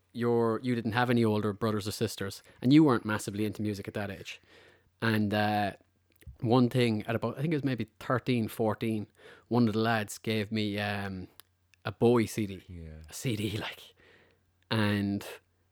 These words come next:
Speaker 1: I started listening to David Bowie, and I was like, "Oh my God,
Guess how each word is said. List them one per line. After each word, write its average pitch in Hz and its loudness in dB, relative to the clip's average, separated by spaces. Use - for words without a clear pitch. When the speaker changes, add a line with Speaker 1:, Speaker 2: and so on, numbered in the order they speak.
Speaker 1:
I 104 -4
started 113 0
listening 113 -2
to 110 -10
David 104 -4
Bowie, 107 -2
and 104 -6
I 98 -4
was 98 -8
like, 95 -10
"Oh 104 -2
my 98 -6
God, 98 -8